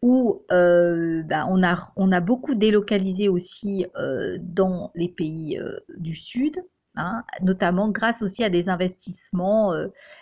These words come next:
de la part des pays étrangers. Alors les pays émergents, bah, ça a permis donc en délocalisant une grande, euh, une plus grande industrialisation rapide des pays émergents,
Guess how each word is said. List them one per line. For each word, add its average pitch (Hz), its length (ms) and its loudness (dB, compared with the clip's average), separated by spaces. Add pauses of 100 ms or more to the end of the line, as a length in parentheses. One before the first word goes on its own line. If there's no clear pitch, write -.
(100)
de 202 60 4
la 185 120 6
part 226 200 0
des 208 120 0
pays 208 280 -2
étrangers. - 580 -4 (540)
Alors 190 260 6
les 233 140 4
pays 269 320 4
émergents, 208 800 2
bah, 156 200 0
ça 196 180 -2
a 196 60 0
permis 202 440 2
donc 180 460 -6
en 180 100 -4
délocalisant 185 760 0
une 170 160 -6
grande, 190 460 -4
euh, - 240 -6
une 175 160 -2
plus - 160 -6
grande 196 200 0
industrialisation 180 1000 -4
rapide 170 340 -8
des 156 140 -6
pays 151 240 -6
émergents, 170 520 -4